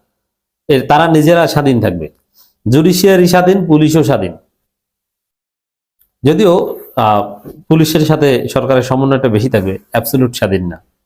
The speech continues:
কিন্তু ওই যে সরকারের কথায় না হইলে বদলি করে দিব, অমুক তমুক, না, এটা চলবে না, পুলিশ পুলিশের মতো করবে।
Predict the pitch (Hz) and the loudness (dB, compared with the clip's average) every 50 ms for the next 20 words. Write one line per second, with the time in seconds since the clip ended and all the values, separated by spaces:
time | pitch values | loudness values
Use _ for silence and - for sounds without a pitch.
0 | _ _ _ _ _ _ _ _ _ _ _ _ _ _ _ _ - 147 160 170 | _ _ _ _ _ _ _ _ _ _ _ _ _ _ _ _ -2 -2 0 0
1 | 156 131 101 104 - - - - - 151 151 156 160 156 - 160 147 147 - 160 | 2 0 0 0 -2 -6 -14 -6 -2 0 0 0 0 0 -2 -2 -2 -2 -2 -2
2 | 156 156 156 151 143 - 143 143 - - - 131 127 131 131 131 139 131 117 127 | 0 0 0 -2 -2 0 0 0 0 -2 -2 -2 0 0 0 0 0 0 0 -2
3 | 127 123 127 135 123 135 127 127 120 123 120 127 135 135 120 117 127 135 123 - | -2 -2 -2 -2 0 0 0 0 2 2 2 2 2 2 2 0 -2 -2 -4 -4
4 | 120 120 120 123 120 - _ _ _ - 139 131 127 113 127 110 - 98 87 87 | -4 -2 -2 -2 -4 -6 _ _ _ -6 -4 -2 -2 -2 -2 -2 -4 -4 -4 -4
5 | 82 85 87 95 120 135 135 131 - - 123 120 113 127 117 110 104 87 92 87 | -6 -8 -8 -4 -2 -2 -2 -2 -2 0 0 0 0 -2 -2 -2 -4 -6 -6 -8
6 | 90 85 82 - _ | -10 -12 -14 -18 _